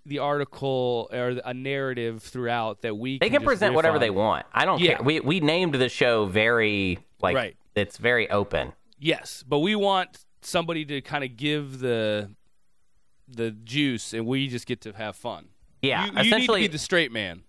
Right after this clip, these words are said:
Speaker 2: Yeah, a producer slash, yeah, straight man type person that we can both just kind of riff on whatever is being presented to us.
Speaker 1: Exactly. So,
Speaker 2: Yeah.
Speaker 1: it, um,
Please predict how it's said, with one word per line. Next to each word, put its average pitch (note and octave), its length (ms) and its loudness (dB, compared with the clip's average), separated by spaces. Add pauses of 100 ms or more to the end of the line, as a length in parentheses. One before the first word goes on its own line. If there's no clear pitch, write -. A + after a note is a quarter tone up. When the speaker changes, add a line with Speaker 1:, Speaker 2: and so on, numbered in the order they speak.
(120)
Speaker 2:
Yeah, A#2+ 260 2
a B2 40 4
producer C#3+ 800 2
slash, A2+ 540 2 (100)
yeah, F#2+ 240 0
straight A#2 320 0
man G2 300 0
type - 360 -2 (360)
person F#2+ 540 0 (380)
that A#2 140 0
we D3 120 2
can C3+ 160 0
both A#2 300 2
just - 200 -2
kind A2+ 200 0
of F2+ 180 -2 (220)
riff G#2+ 500 2 (140)
on G2 580 2 (120)
whatever G2+ 540 2
is F2 120 -2
being F#2+ 220 0
presented F2+ 480 -4
to E2 160 0
us. B1+ 160 -2
Speaker 1:
Exactly. G2+ 760 -12
So, - 180 -10
Speaker 2:
Yeah. F2+ 180 0 (160)
Speaker 1:
it, G#2 300 -18
um, G2 560 -10